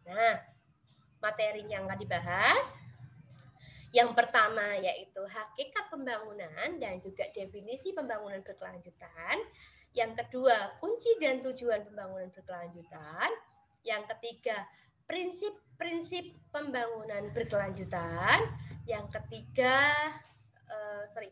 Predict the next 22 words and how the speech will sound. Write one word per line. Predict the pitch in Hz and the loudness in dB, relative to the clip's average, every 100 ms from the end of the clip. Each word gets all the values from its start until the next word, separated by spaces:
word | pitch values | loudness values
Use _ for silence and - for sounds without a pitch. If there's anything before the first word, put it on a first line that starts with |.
| _ _ - | _ _ -4
yang | 254 254 | -2 -2
keempat | 254 233 233 277 320 - 240 | -4 -8 -4 0 0 -2 -8
ini | 240 247 247 | -4 -4 -4
perspektif | 269 302 - - 311 311 330 330 311 | -6 -6 -8 -4 -4 -4 -8 -6 -4
pembangunan | 262 233 214 220 | -2 -2 -2 -6
berkelanjutan. | 220 208 - 196 190 185 - 247 320 330 | -6 -10 -8 -8 -8 -10 -2 0 2 0
Yang | 285 220 214 | -2 -4 -4
kelima | - 190 190 185 190 208 | -8 -8 -10 -8 -8 -6
ini | 185 214 | -8 -8
pembangunan | 202 196 180 170 170 190 220 | -8 -8 -8 -8 -6 -4 -4
berkelanjutan | 214 202 185 175 170 170 233 | -8 -10 -8 -8 -10 -6 -6
di | 226 | -4
negara | 233 226 214 208 | -8 -6 -4 -4
maju | 208 202 294 339 | -8 -8 -4 -4
dan | 339 220 302 - - - - - | 0 2 2 0 -6 -20 -20 -14
di | |
negara | 220 202 - 185 185 233 - - | -8 -8 -6 -4 2 4 2 -4
berkembang. | 196 - 190 185 175 160 160 - | -16 -12 -8 -6 -6 -6 -12 -12
Baik, | 175 202 240 - | -6 -2 -2 -4
satu | - - 202 | -18 -20 -18
persatu | 202 202 190 262 | -14 -10 -2 2
ya. | 214 220 277 | 4 2 0